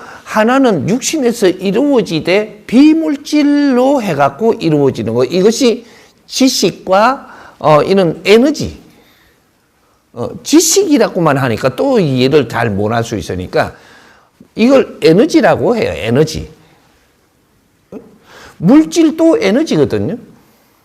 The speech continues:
우리 생각도 에너지예요. 생각을 하는 이 질량도 에너지인데 이걸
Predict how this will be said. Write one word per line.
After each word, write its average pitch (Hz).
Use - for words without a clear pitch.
우리 269
생각도 339
에너지예요. 269
생각을 262
하는 190
이 202
질량도 247
에너지인데 156
이걸 277